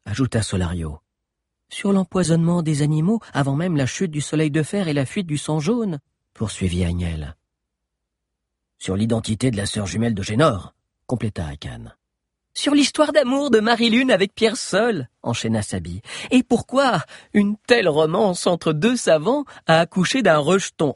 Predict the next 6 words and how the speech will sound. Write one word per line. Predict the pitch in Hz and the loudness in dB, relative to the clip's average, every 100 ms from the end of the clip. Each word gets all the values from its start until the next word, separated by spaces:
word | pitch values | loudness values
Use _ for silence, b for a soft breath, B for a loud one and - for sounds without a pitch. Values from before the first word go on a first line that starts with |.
| - | 2
handicapé | 240 220 208 202 175 - 302 | 4 4 2 2 0 0 -2
avec | 240 156 180 | 0 0 0
un | 160 | 0
cerveau | - 196 285 | 2 2 0
de | - | 0
pastèque ? » « | - 269 - 139 - - | 0 0 -2 -2 -4 -16